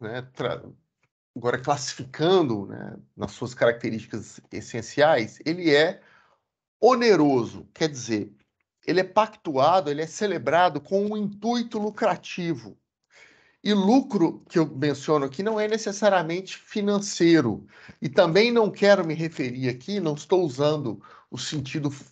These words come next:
é, é, é, econômico do termo lucro, eu não quero dizer que o credor tenha sempre que ter, é, al-, algum ganho pecuniário, né? Não necessariamente. O intuito aqui é descrever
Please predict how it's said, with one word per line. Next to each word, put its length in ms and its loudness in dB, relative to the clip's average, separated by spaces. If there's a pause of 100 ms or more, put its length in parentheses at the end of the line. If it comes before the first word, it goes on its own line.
(120)
é, 380 2
é, 20 2
é, 640 -4
econômico 760 2
do 100 -14
termo 320 -2
lucro, 420 -2
eu 60 -2
não 100 -4
quero 220 2
dizer 220 -4
que 120 -16
o 40 -14
credor 440 0
tenha 260 -4
sempre 360 -6
que 80 -20
ter, 360 2 (720)
é, 220 2
al-, 320 0
algum 380 4
ganho 480 0
pecuniário, 1000 0
né? 160 -18
Não 160 -10
necessariamente. 880 -6 (920)
O 80 4
intuito 340 -4
aqui 420 -4
é 260 4
descrever 1120 0